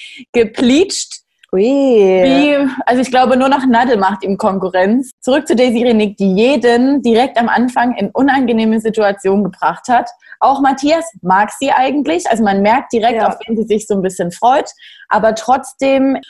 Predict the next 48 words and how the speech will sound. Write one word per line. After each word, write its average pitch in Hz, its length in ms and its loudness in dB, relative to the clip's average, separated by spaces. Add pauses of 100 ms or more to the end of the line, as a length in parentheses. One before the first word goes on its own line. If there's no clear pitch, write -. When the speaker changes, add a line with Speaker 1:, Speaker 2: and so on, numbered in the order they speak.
(220)
Speaker 1:
ja 226 100 0
Mensch, 202 240 0
schöne 254 280 0
Zähne, 381 340 -4
ne? 247 100 2
Haben 277 140 2
sie 262 100 -2
gut 349 200 -6
gemacht. 233 420 0
Aber 190 320 2
pff, - 340 -10 (360)
weißer 190 320 2
ging's 262 240 0
ja 254 200 4
auch 330 100 0
nicht 320 200 -2
mehr. 226 160 2
Und 208 80 -2
übrigens, 226 420 0
was 226 160 0
ist 247 60 0
mit 220 140 2
deinem 220 160 2
Make-up 220 280 0
hier 330 120 0
los? 220 200 2
Ist 214 60 -6
ja 233 100 0
total 208 400 0
fleckig, 226 640 0
Mann, 220 280 2
sieht 208 160 0
das 202 180 0
scheiße 208 420 2
aus. 196 500 2
<laughs> - 1800 -2
Speaker 2:
Vor 330 160 2
allem 311 260 2
Desiree 294 380 2
Nick 269 220 2
ist 285 140 -2
ja 294 80 2
jetzt 269 220 2
auch 269 140 0
nicht 349 160 -2
grad 277 180 0
die 254 80 2
Schönheitskönigin. 214 1400 2